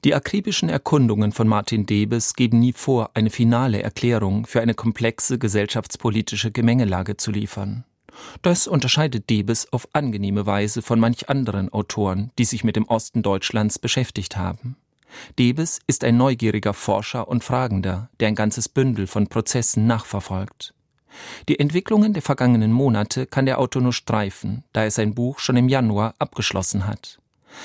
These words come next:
Das Bündnis von Sarah Wagenknecht, so mutmaßt er, könne die unfreiwillige Querfront von A F D und Linke aufbrechen. Die Auswirkungen der landesweiten Demonstrationen zur Verteidigung einer weltoffenen Republik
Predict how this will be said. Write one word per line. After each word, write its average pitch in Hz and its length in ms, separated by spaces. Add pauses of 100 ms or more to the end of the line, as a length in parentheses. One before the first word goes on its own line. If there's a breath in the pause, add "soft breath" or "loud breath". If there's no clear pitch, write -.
(100)
Das 117 160
Bündnis 160 460
von 123 160
Sarah 113 240
Wagenknecht, 117 800
so - 160
mutmaßt 113 500
er, 113 260 (300 loud breath)
könne 180 240
die 165 140
unfreiwillige 135 800
Querfront 110 600
von 107 180
A 107 120
F - 160
D 110 300
und 120 200
Linke 110 400 (120)
aufbrechen. 117 720 (640 loud breath)
Die - 100
Auswirkungen 131 640
der 107 100
landesweiten 117 680
Demonstrationen 120 1120
zur 117 120
Verteidigung 127 640
einer 107 260
weltoffenen 113 680
Republik 107 680